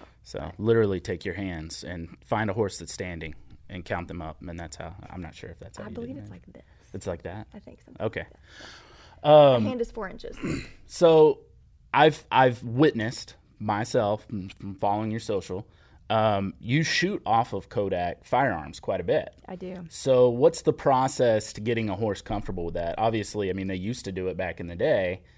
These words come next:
Speaker 2: Mm-hmm.
Speaker 1: um, but more modern times, not that many people do that anymore.
Speaker 2: Right.
Speaker 1: What's the process to training a horse to, you know, not
Speaker 2: Yeah.
Speaker 1: freak out every time you shoot a lo-,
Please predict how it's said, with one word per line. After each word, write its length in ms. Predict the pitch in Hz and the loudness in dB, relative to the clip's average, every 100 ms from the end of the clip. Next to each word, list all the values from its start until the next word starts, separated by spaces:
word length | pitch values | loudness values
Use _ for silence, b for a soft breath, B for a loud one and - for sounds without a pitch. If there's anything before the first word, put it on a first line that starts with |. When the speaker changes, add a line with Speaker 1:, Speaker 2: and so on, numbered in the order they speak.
| B | B
Speaker 2:
Mm-hmm. 240 | 208 185 | -18 -12
Speaker 1:
um, 680 | 95 95 92 85 85 82 82 - _ _ _ | -6 -2 -2 -2 -4 -6 -12 -18 _ _ _
but 580 | 101 95 98 90 87 - _ _ _ _ _ _ | -10 -4 -2 -2 -4 -8 _ _ _ _ _ _
more 260 | 117 113 104 | -8 -4 -2
modern 320 | 101 139 120 | 2 0 0
times, 460 | 107 95 95 92 - | -4 -6 -6 -8 -8
not 380 | 110 110 104 - | -4 -2 -2 -2
that 180 | 101 101 | -4 -4
many 160 | 92 | -6
people 240 | 85 98 85 | -8 -10 -8
do 180 | 117 156 | -4 -2
that 180 | 98 | -2
anymore. 400 | 87 87 87 90 - _ | -4 -8 -8 -10 -12 _
Speaker 2:
Right. 240 | 214 - - | -20 -16 -4
Speaker 1:
What's 300 | 101 127 - | 0 0 0
the 60 | |
process 520 | - 120 123 123 110 - | 0 0 0 -2 -4 -6
to 60 | |
training 320 | 95 110 113 101 | -6 -4 -4 -4
a 60 | |
horse 380 | 101 113 123 - | -4 -4 -6 -6
to, 300 | 101 95 90 90 - | -2 -2 -4 -8 -14
you 140 | 95 | -10
know, 180 | 90 92 - - - | -10 -10 -14 -20 -8
not 320 | 107 123 127 | -2 2 0
Speaker 2:
Yeah. 60 | - | 0
Speaker 1:
freak 340 | - 131 123 | -2 -2 0
out 260 | 117 127 110 | 0 2 2
every 160 | 98 98 | 0 -4
time 240 | 110 104 | -6 -6
you 140 | 98 | -6
shoot 300 | 95 - 113 | -8 -8 -4
a 120 | 101 85 92 | -4 -4 -6
lo-, 300 | 98 104 104 | -2 0 -2